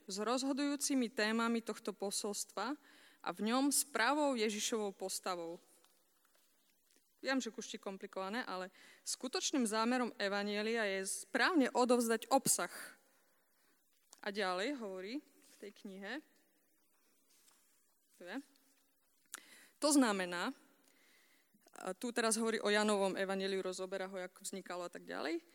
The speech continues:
že Janovo evanjelium ako, t-, tr-, trošku teológie, ako pneumatické evanjelium, <laughs> to nič, síce nepodáva nejaký druh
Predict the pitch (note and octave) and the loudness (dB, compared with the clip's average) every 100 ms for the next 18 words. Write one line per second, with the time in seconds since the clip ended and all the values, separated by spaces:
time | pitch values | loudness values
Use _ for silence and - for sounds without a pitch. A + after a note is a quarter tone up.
0 | - _ _ _ - G3+ A3+ F#3+ - - | -20 _ _ _ -4 2 4 4 0 -20
1 | - _ _ _ _ _ _ _ _ _ | -20 _ _ _ _ _ _ _ _ _
2 | _ _ _ _ _ _ _ _ _ _ | _ _ _ _ _ _ _ _ _ _
3 | _ _ _ _ _ _ - - - A3 | _ _ _ _ _ _ -8 -8 -2 2
4 | C4 D#4 - G3+ G#3 G#3 G#3+ A#3 - F#3+ | 4 4 4 2 2 0 0 -2 -2 -4
5 | G3 G3+ F#3 F#3+ _ _ _ - - _ | -4 -4 -4 -8 _ _ _ -20 -20 _
6 | - - - - F#3+ - - F3+ F#3 F3+ | -16 -12 -10 -8 -10 -8 -6 -6 -6 -8
7 | - - - - - A#3 - - A#3+ B3+ | -12 -20 -20 -20 -10 -6 -4 2 6 8
8 | C#4 C#4+ C#4+ - D#4 - G3+ F#3+ F#3+ F#3+ | 8 6 2 2 2 2 0 0 -2 -2
9 | G3 G#3+ B3 - F4 - E4 - - A3 | -2 -2 -4 -4 -6 -6 -10 -12 -8 -4
10 | G#3 - - - - - - D4 - F3 | -4 -6 -10 -18 -8 2 6 6 4 2
11 | - - _ - A3+ D#4 E4+ C4 A#3+ G#3 | -2 -16 _ 0 4 4 4 4 4 4
12 | G#3+ C#4 F4 E4+ B3+ G3 G#3+ C#4 | 6 6 6 4 0 0 2 4